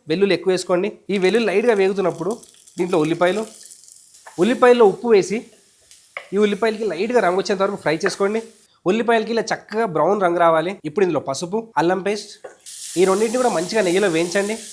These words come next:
ఇప్పుడు ఇందులో ఒక చిన్న టొమాటోని చాప్ చేసి వేయండి. మీకు ఒకవేళ టొమాటో ఇష్టం లేదు అనుకుంటే మంచి పుల్లటి పెరుగు వేసుకోండి,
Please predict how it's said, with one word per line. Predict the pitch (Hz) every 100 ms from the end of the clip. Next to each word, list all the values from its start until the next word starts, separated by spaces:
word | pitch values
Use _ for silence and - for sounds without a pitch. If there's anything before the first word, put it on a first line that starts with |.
| - -
ఇప్పుడు | 180 294 285
ఇందులో | 233 220
ఒక | 196
చిన్న | 214 226
టొమాటోని | 196 190 208 202
చాప్ | 170 175
చేసి | 190 185
వేయండి. | 185 208 214 - - - - - - -
మీకు | 202 254
ఒకవేళ | 226 240 196
టొమాటో | 185 202 214
ఇష్టం | - 208 180
లేదు | 185 196
అనుకుంటే | 175 185 226
మంచి | 170 175 -
పుల్లటి | 190 233 220
పెరుగు | 202 190 190
వేసుకోండి, | 185 185 175